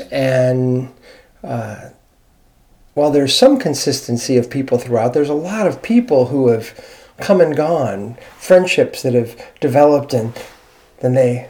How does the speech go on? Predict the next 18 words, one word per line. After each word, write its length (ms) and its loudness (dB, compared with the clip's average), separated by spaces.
fade, 480 4
or, 260 2
or 80 0
maybe 240 6
just 240 4
a 320 0
really 260 6
intense 400 0
connection 540 0
with 100 0
somebody 460 0
for 200 -2
a 40 0
short 280 0
period 220 0
of 100 -8
time. 480 -8
Or, 280 -10